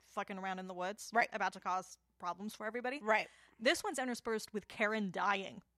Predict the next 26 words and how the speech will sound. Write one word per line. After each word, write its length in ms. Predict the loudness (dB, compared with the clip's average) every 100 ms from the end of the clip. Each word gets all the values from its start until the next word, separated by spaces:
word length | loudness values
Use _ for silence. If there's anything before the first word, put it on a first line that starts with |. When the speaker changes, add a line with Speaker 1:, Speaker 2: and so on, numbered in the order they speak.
| 6 10
Speaker 2:
Oh, 200 | 10 10
yeah. 400 | 10 12 12 12
Speaker 1:
There's 280 | 12 12 10
shots 320 | 12 12 10
of 100 | 2
Karen 460 | 0 2 2 0 2
dying. 600 | 6 8 8 6 2 8
Speaker 2:
Except 400 | 8 8 4 4
Karen, 420 | 6 8 6 4 0 _ _ _ _ _ 0
a-, 40 | 0 -4 _ _ _ _
as 400 | 12 12 10 0 0
she 260 | 0 0
is 140 | 0 2
getting 280 | 4 4
sicker 380 | 2 -2 0 0
and 160 | 0 -2
sicker, 320 | -4 -4 -2 6
right? 80 | 6
Speaker 1:
Yeah, 80 |
yeah. 100 | 6
Speaker 2:
Because 200 | 4 4 4
she 140 | 2
doesn't 240 | 2 6
Speaker 1:
Yeah, 80 | 8
she's 60 |
not, 80 | 12